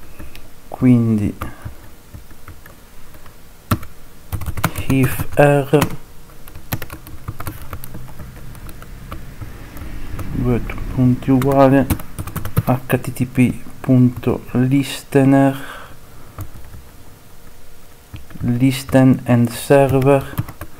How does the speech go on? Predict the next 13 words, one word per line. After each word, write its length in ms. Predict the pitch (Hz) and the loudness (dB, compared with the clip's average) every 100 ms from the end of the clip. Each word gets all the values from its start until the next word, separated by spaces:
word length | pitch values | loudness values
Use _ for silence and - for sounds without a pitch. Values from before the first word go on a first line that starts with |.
| - - - - - | -16 -18 -18 -16 -12
dovrebbero 760 | 127 117 113 113 110 117 113 110 | -4 -2 0 0 0 -2 0 0
darcelo 580 | 104 120 117 - 135 131 - | 0 0 -2 -4 0 4 4
qua, 400 | 143 143 - - - - | 4 2 -2 -12 -14 -8
ok, 840 | 123 127 - - 143 139 139 143 147 - - - - - - | -6 -6 -8 -4 2 4 4 2 -2 -10 -18 -18 -14 -12 -6
l'indirizzo 1160 | 131 127 127 127 120 117 127 - - - 131 - - - - - - - - - - - | 4 8 8 8 6 2 2 0 -6 0 0 0 -6 -14 -14 -16 -16 -16 -14 -14 -14 -16
sarà 520 | - 117 117 120 - - - - | -2 0 4 4 2 -2 -12 -8
due 260 | - 127 127 | -4 4 4
punti 460 | 123 131 127 123 - - - - - - - - - - - - - | 4 6 6 6 2 -12 -16 -14 -10 -10 -12 -12 -12 -14 -14 -14 -6
per 160 | 110 | -6
tre 240 | - - 117 | -4 0 4
virgole, 400 | 127 123 123 117 | 4 4 2 2
due 140 | 120 | 0
punti, 520 | 113 131 127 120 - | 4 6 6 4 0